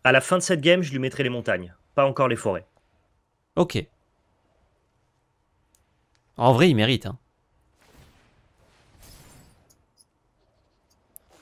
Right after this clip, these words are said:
Speaker 2: Cassé. Et tu
Speaker 1: Cassé
Speaker 2: sacrifies
Speaker 1: poubelle.
Speaker 2: trois bêtes, s'il te plaît ?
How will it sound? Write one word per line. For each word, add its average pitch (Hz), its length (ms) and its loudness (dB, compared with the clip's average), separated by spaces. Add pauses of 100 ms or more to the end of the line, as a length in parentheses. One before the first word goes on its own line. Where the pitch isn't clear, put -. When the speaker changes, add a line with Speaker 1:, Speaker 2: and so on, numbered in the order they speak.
(240)
Speaker 2:
Cassé. 147 420 -2 (1900)
Et - 60 -10
tu 120 140 -10
Speaker 1:
Cassé 110 80 -2
Speaker 2:
sacrifies 123 300 -2
Speaker 1:
poubelle. 101 140 0
Speaker 2:
trois 117 80 2
bêtes, 165 140 0
s'il - 120 -8
te 170 40 0
plaît ? 175 260 -2